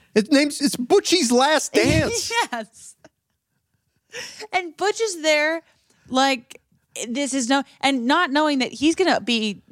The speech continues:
Speaker 2: dead in twenty-four hours.
Speaker 1: Yeah.
Speaker 2: I was, I mean,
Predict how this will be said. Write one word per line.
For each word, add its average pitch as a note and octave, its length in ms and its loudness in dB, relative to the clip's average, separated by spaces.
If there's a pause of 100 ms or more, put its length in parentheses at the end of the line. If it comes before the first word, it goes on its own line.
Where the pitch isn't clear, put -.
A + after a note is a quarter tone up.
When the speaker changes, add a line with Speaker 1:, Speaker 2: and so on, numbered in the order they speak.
Speaker 2:
dead G#3+ 380 2
in G#3 180 0
twenty-four C4 680 0
hours. - 680 -4 (720)
Speaker 1:
Yeah. B2+ 240 2 (260)
Speaker 2:
I G#3 140 -2
was, A#3+ 220 0
I C#4 100 2
mean, D4+ 120 -2